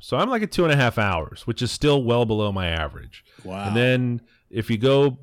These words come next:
Speaker 1: above, just above that two and a half hour deal,
Speaker 2: Okay.
Speaker 1: and you should slide you over, um, to another page where you can look at today or last seven days.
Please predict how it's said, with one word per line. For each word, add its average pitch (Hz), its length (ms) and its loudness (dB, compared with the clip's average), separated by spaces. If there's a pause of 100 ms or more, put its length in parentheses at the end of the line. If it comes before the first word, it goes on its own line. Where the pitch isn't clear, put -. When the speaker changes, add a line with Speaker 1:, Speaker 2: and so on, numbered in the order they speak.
(560)
Speaker 1:
above, 127 380 0
just 156 160 -6
above 147 220 2
that 117 160 2
two 139 180 0
and 123 80 2
a 113 60 2
half 120 240 0
hour 135 260 2
deal, 143 560 -2
Speaker 2:
Okay. 107 220 -4
Speaker 1:
and 110 120 -2
you 104 260 -2 (120)
should 117 240 -2
slide 113 380 0
you 113 120 4
over, 117 460 2 (500)
um, 92 520 -4
to 107 160 -2
another 110 240 0
page 95 640 -2
where 98 100 -4
you 98 120 -2
can 98 180 -4
look 98 120 -8
at 92 120 -6
today 101 680 -2 (120)
or 101 400 0
last 92 320 -4
seven 110 300 -2
days. 156 500 -8